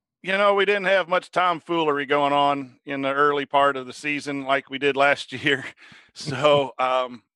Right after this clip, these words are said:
that, that's my main thought, that it's very nice to get a, a, a win and be one and oh on the season instead of reeling like last year. And, and in all seriousness, to add to the crush that, uh, I have on Archie Miller, you win by forty-nine, hold a team to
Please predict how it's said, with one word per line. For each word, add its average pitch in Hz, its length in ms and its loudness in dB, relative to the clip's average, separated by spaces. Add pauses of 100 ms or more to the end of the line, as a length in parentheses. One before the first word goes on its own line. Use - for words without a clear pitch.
(440)
that, 160 160 4
that's 180 260 0
my 151 140 2
main 151 280 2
thought, 143 320 2
that 139 140 0
it's 131 120 -6
very 147 240 0
nice 143 300 0
to 127 100 -8
get 135 180 0
a, 131 220 0
a, 131 200 2
a 123 100 0
win 143 280 2
and 127 140 -4
be 135 300 -6 (100)
one 135 240 -2
and 135 80 -2
oh 135 140 2
on 131 140 2
the 123 80 -8
season 131 400 -6
instead 127 300 -2
of 120 100 -6
reeling 131 320 -6
like 123 260 0 (140)
last 127 380 0
year. 131 300 -2 (540)
And, 160 100 -2
and 175 200 0
in 180 60 0
all 185 180 4
seriousness, 165 720 -4
to 151 140 -2
add 147 280 0
to 147 120 -4
the 135 100 -4
crush 147 440 0
that, 139 200 0 (280)
uh, 139 360 2 (360)
I 135 140 2
have 143 220 2
on 143 120 0
Archie 139 320 -2
Miller, 143 340 -2 (400)
you 151 140 -4
win 175 160 2
by 160 140 2
forty-nine, 147 800 0
hold 151 280 2
a 143 40 -18
team 147 520 -6
to 139 520 -2